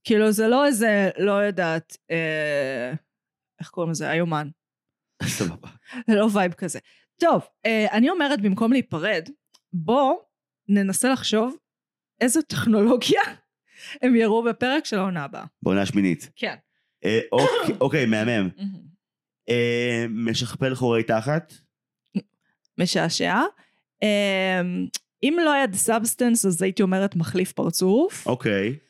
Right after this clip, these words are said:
Speaker 1: אבל כבר היה The Substance, הם
Speaker 2: והיה
Speaker 1: לא
Speaker 2: גם את
Speaker 1: יכולים.
Speaker 2: Face Off, כבר היינו שמה.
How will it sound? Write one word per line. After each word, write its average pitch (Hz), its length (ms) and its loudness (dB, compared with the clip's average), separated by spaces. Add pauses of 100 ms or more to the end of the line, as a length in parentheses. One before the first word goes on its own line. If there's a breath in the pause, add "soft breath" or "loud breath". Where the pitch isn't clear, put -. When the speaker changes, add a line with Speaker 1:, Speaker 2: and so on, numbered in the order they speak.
(260)
Speaker 1:
אבל 190 220 0
כבר 180 240 -4
היה 165 220 -2
The 190 220 0
Substance, 214 520 0
הם - 60 4
Speaker 2:
והיה 113 120 6
Speaker 1:
לא 120 60 2
Speaker 2:
גם 139 100 2
את 139 80 0
Speaker 1:
יכולים. 143 200 0
Speaker 2:
Face 90 220 0
Off, - 300 -14
כבר 98 140 -2
היינו 117 180 0
שמה. 85 260 -2